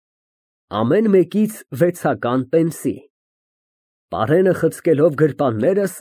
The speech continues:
վերադարձա հին տեղս և կրկին նստեցի արկղին։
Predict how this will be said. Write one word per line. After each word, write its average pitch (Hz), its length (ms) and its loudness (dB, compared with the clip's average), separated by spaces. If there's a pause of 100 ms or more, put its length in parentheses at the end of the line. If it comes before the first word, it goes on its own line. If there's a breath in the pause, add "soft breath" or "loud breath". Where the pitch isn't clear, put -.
(140)
վերադարձա 156 760 2
հին 147 360 0
տեղս 156 500 -6 (280)
և - 260 -4
կրկին 165 480 -2
նստեցի 139 580 -2
արկղին։ 104 500 -10